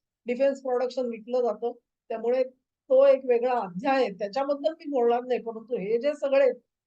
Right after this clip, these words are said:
हैराण झालेले आहेत या तुमच्या पुढे, कारण तुम्ही ते सामर्थ्य आज दाखवून दिलेलं आहे आणि म्हणून पाकिस्तानचं प्रत्यक्षात पेकाट मोडायची गरज नाही. तुम्ही जे करून दाखवलेलं आहे, त्याच्यामध्ये तुम्ही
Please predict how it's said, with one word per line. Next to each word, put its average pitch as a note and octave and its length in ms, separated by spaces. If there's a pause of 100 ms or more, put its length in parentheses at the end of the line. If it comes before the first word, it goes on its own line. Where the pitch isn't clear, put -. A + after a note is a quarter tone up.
(240)
हैराण C4 520
झालेले D4 400
आहेत B3+ 420 (260)
या G3 180
तुमच्या G#3+ 540
पुढे, A#3+ 400 (360)
कारण A#3+ 240
तुम्ही A#3 280
ते B3+ 140
सामर्थ्य G#3+ 540
आज A3 260
दाखवून F#3 560
दिलेलं F#3 320
आहे D#3+ 240
आणि F#3 140
म्हणून A3 360 (500)
पाकिस्तानचं C4 840
प्रत्यक्षात A#3+ 640 (120)
पेकाट B3 360
मोडायची A#3+ 440
गरज A#3+ 400
नाही. A3 320
तुम्ही - 360
जे B3 100
करून D4 440
दाखवलेलं A#3+ 500
आहे, G3+ 300 (420)
त्याच्यामध्ये B3+ 720
तुम्ही C4+ 400